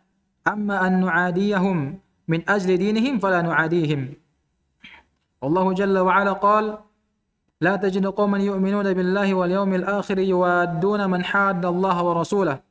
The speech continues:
ولو كانوا آباءهم أو أبناءهم أو إخوانهم أو عشيرتهم." فلم يقتصر على، على المحاربين فقط،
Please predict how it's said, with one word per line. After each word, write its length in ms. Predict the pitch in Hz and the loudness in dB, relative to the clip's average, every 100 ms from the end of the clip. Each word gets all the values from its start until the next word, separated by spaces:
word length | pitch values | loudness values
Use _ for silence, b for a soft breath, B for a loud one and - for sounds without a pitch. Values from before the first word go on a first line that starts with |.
| _ | _
ولو 200 | 151 165 | -2 -2
كانوا 440 | 165 202 202 190 185 | -2 -2 -2 0 0
آباءهم 500 | 190 196 190 185 180 | 0 0 0 0 0
أو 260 | 180 175 | 0 0
أبناءهم 600 | 180 185 202 208 196 175 165 | 0 0 0 0 0 -2 -2
أو 180 | 170 180 | -2 -2
إخوانهم 520 | 165 196 208 190 190 | -2 0 0 0 0
أو 120 | 185 | 0
عشيرتهم." 800 | 180 175 196 202 196 190 175 147 135 _ _ _ _ _ _ _ _ _ _ | 0 0 0 -2 -2 0 0 0 -6 _ _ _ _ _ _ _ _ _ _
فلم 220 | 175 220 | 0 2
يقتصر 540 | 233 233 240 - 220 208 | 0 -4 -6 -2 0 0
على، 440 | 180 202 196 196 190 | 0 2 0 -2 -2
على 140 | 185 208 | -2 0
المحاربين 680 | 196 190 190 190 190 202 180 | 0 0 0 2 2 0 -2
فقط، 300 | 185 170 | -2 -4